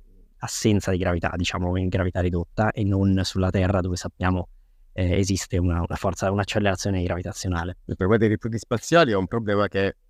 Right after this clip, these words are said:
Speaker 2: eh, finalmente, eh, è diventato noto e importante.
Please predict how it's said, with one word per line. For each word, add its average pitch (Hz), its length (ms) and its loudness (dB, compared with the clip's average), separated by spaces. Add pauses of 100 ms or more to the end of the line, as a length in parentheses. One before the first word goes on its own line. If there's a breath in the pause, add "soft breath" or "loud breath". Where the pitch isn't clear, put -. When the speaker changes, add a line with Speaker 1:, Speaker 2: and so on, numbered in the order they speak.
Speaker 2:
eh, 95 340 -2 (380)
finalmente, 113 880 2
eh, 98 680 0
è 98 40 -4
diventato 98 920 2 (520)
noto 110 560 4
e 104 80 -2
importante. 95 840 -2